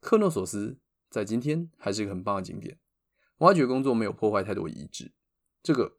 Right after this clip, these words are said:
算是蛮难能可贵的，因为不是每个人都懂要保护古迹这件事。而在亚瑟他挖掘克诺索斯的同一个时间，还有些人挖掘遗迹的方法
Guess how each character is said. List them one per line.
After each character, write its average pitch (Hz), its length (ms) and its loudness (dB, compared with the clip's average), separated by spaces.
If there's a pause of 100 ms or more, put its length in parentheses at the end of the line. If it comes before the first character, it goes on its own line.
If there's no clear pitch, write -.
(120)
算 117 220 -2
是 113 180 -2
蛮 101 320 -6
难 101 160 -4
能 120 100 0
可 - 160 -6
贵 - 220 -4
的， - 80 -14 (640)
因 156 80 2
为 135 80 2
不 123 80 -2
是 202 140 2
每 135 120 2
个 98 80 -2
人 95 120 -2
都 110 120 2
懂 113 220 -6
要 110 100 -2
保 - 200 -4
护 117 100 -6
古 - 220 -14
迹 104 160 -10
这 107 100 -6
件 98 180 -8
事。 - 220 -10 (800)
而 135 140 0
在 175 140 6
亚 113 180 0
瑟 - 360 -2 (140)
他 - 140 -6
挖 120 180 2
掘 107 140 -6
克 160 180 0
诺 131 140 0
索 - 120 -14
斯 - 140 -6
的 202 60 -2
同 - 180 -10
一 - 20 -8
个 127 80 -2
时 98 200 -6
间， 180 260 -2 (460)
还 - 100 2
有 156 100 8
些 147 140 2
人 143 160 2
挖 151 160 6
掘 143 180 0
遗 101 140 -4
迹 110 140 -2
的 107 80 0
方 104 180 -4
法 107 300 -10